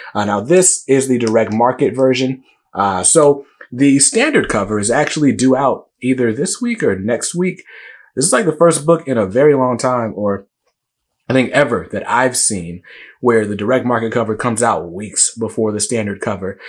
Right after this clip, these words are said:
Uh, so I'll pop that. We'll, the, we'll, we'll see what the standard cover looks like. Um, but because you guys requested this overview, I'm gonna switch up the camera and do an overview.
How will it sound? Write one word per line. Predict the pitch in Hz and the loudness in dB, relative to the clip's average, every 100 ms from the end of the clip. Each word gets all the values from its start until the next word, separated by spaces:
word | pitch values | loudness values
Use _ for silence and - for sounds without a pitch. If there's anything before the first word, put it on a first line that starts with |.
| - - | -18 -8
Uh, | 113 98 | -4 -2
so | 135 | 2
I'll | 160 165 | 2 2
pop | - 151 113 | 0 -2 0
that. | 123 117 - | 0 0 -2
We'll, | 123 113 | -2 -2
the, | 117 113 - | -2 -2 -2
we'll, | 147 180 151 - _ - - 139 | 2 2 0 -10 _ -20 -6 2
we'll | 180 | 4
see | 123 180 | 4 4
what | 139 104 | 2 2
the | 107 | 0
standard | 131 107 95 | -2 -2 -4
cover | 113 95 | -6 -6
looks | 95 104 - 101 | -8 -8 -8 -6
like. | 90 90 - - - - | -8 -10 -14 -18 -10 -2
Um, | 113 110 | 0 2
but | 139 117 | 0 0
because | 123 147 135 | -2 2 2
you | 131 | 2
guys | 127 120 110 | 2 2 0
requested | 107 123 107 110 | -2 -2 -2 -4
this | 104 104 | -8 -4
overview, | 113 110 107 117 117 _ _ _ _ | -4 -4 -6 -6 -8 _ _ _ _
I'm | 131 | 0
gonna | 151 | 0
switch | 147 151 160 | 2 2 2
up | 139 | 0
the | |
camera | 143 156 156 143 | 0 0 2 0
and | 131 | 0
do | 143 151 156 - | 0 0 -4 -8
an | 147 151 | -2 0
overview. | 151 196 156 101 90 | 2 2 2 0 -6